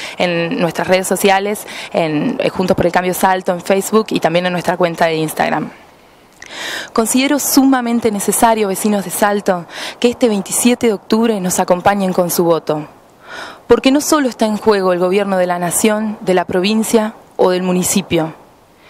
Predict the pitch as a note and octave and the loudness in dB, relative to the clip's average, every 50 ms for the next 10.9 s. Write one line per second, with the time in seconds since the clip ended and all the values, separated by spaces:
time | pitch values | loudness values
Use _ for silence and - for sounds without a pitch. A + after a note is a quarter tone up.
0 | - - - - - - - - - - - - - A#3+ B3 C#4 D4 D4 B3+ B3 | -20 -20 -18 -18 -16 -18 -18 -18 -14 -8 -4 0 2 4 4 2 2 0 0 0
1 | A#3+ C4+ C#4+ C#4 C#4 B3+ A3+ - G#3+ G3 - G3+ F#3+ F#3 - G#3 F#3 - - C4 | 0 0 2 2 0 0 0 -2 -2 0 0 0 0 0 0 -2 0 2 4 4
2 | B3+ A#3+ - G3+ F#3 F3+ E3+ E3 - - D#3+ - E3+ D3 D#3 D#3+ - - - _ | 4 4 2 0 0 -2 -2 -4 -4 -4 -2 0 0 -2 -2 -4 -14 -20 -20 _
3 | _ _ _ _ _ _ _ _ _ _ _ _ _ _ - - - - - - | _ _ _ _ _ _ _ _ _ _ _ _ _ _ -20 -20 -18 -18 -18 -18
4 | - - - - _ _ _ _ - - A#3 A#3 A#3+ C4 D4 D4 C#4+ D4 D4+ - | -20 -20 -20 -20 _ _ _ _ 0 2 4 4 4 2 2 2 2 0 0 -2
5 | - - - - - - - _ _ _ _ _ _ _ - - - - - - | -6 -14 -18 -20 -20 -20 -20 _ _ _ _ _ _ _ -20 -20 -20 -8 0 2
6 | A#3 A3 A3+ B3+ C4+ - - C4+ A#3+ A3 G#3 A3+ C4+ C#4 B3+ - - B3 A#3 A3+ | 4 4 4 4 2 0 0 0 0 0 0 2 0 0 0 0 0 0 0 0
7 | G3+ - G#3 - G#3+ F#3+ - - B3+ B3 A3 G3 F3+ E3+ - - - G3+ F#3+ F#3+ | 0 -2 0 0 0 0 2 4 4 4 2 0 -6 -8 -4 -2 0 0 0 2
8 | F#3+ G3+ G3+ A#3 B3+ A#3+ A3+ G3 F3 E3 - - - - - G3 F#3 F#3 G3 G#3+ | 2 2 4 4 2 2 0 -2 -4 -6 -8 -10 -10 -4 -2 -2 0 0 2 2
9 | A#3+ A#3 A3 G3+ F#3+ F3+ E3+ D#3+ D#3+ E3 - - A3+ A3 - A3 G3+ G3+ F#3 - | 2 2 0 -2 -4 -6 -6 -4 -4 -2 2 2 2 4 2 0 0 0 0 -2
10 | F3+ E3+ F#3 F3 D#3+ - F#3 F#3 A3 B3 A#3+ G#3 F#3+ E3 - D#3 D3+ | 0 2 0 0 0 0 0 2 2 0 0 -2 -4 -4 -6 -6 -6